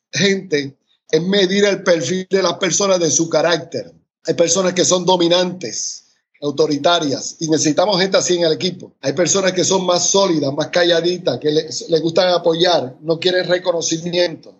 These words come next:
Hay personas que son más influyentes, que necesitan reconocimiento para poder tener gasolina para trabajar.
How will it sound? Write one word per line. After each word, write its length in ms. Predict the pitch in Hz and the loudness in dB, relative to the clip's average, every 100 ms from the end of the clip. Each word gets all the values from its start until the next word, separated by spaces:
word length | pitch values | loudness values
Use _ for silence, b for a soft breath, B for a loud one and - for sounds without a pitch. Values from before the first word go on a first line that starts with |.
| _ | _
Hay 140 | - 156 | -2 0
personas 340 | 208 196 220 | 2 2 2
que 100 | 196 | 2
son 200 | 185 202 | 0 2
más 180 | 202 202 | 2 2
influyentes, 720 | 220 185 202 190 214 208 190 | 0 -2 0 2 2 0 -2
que 100 | 160 | 0
necesitan 520 | 165 147 160 185 202 | 0 0 -2 0 0
reconocimiento 880 | 196 196 196 180 165 170 175 202 196 | 0 -2 0 -2 0 -2 0 0 0
para 240 | 175 160 156 | 2 2 2
poder 240 | 156 160 | 0 0
tener 240 | 170 185 180 | -2 -2 0
gasolina 500 | 185 170 170 180 175 | 0 0 0 0 2
para 200 | 170 156 | 2 2
trabajar. 540 | 160 156 156 165 127 | 2 2 2 2 -2